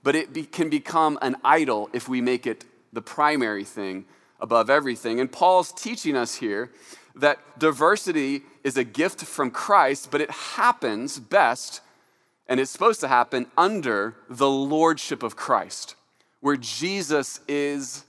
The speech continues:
the head of the church. Now, this week, Paul's gonna help us see how God uses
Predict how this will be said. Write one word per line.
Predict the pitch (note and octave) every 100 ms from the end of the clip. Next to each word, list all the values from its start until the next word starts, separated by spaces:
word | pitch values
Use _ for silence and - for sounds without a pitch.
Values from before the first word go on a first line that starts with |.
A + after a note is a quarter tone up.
| _ _ _ _ _
the | A#2
head | A#2 C3 G#2 F#2 _ _ _
of | A2 G2+
the |
church. | G#2 - F#2+ - - - _ _ _ _
Now, | C#3+
this | C#3+ G#3+ -
week, | F3+ E3+
Paul's | - E3 E3
gonna | D3+ D3+
help | D3 C#3+
us | D3 C3
see | - - D3 C#3+
how | C#3 C#3 C3+ C3+
God | C3 C3+ C#3 B2
uses | B2 E3 D#3+ B2 A#2+ A2+